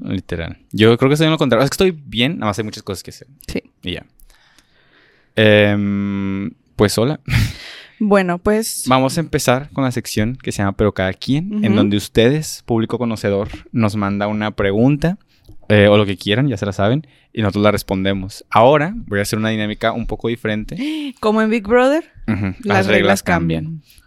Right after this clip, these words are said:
Speaker 1: Pero es lo mismo, o sea, es que mira, es aquí, aquí te va el, el background. Ah, eh, hace como dos semanas, una amiga me, me dijo, "Oye, tú que le das a lo del podcast y que das consejos, déjame te mando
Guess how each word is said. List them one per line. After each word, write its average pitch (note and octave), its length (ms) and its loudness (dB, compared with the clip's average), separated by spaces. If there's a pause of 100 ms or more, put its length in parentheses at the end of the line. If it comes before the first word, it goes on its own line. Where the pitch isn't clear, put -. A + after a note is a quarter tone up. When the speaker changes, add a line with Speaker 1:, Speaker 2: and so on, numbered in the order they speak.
(120)
Speaker 1:
Pero D3+ 420 4 (320)
es A#2+ 80 2
lo C3+ 80 6
mismo, E3 200 2
o - 20 2
sea, D3 80 2
es D3 60 -2
que F3+ 100 0
mira, A2 300 0
es G#2+ 120 -8
aquí, C#3+ 200 -12
aquí C3 260 0
te C#3 60 -2
va D3 100 -2
el, D3 160 -6
el B2 280 -6 (180)
background. G2 560 -2 (720)
Ah, G#2+ 260 0
eh, G#2+ 240 4
hace G#2 220 0
como B2+ 500 0
dos A2+ 220 -2
semanas, C3+ 420 -2
una G#2 140 -2
amiga A2 400 -2 (480)
me, F#2+ 120 0
me G2+ 220 0
dijo, G#2+ 220 -2
"Oye, B2 300 0 (580)
tú G#2 160 0
que A#2+ 160 2
le A#2+ 100 2
das A2+ 160 0
a B2 40 0
lo A#2+ 100 2
del G#2+ 120 2
podcast - 520 -6
y B2 80 -6
que G#2 100 -2
das F2+ 140 -2
consejos, G2+ 580 -6
déjame F#2+ 320 -4
te G2 80 -2
mando F2+ 500 -2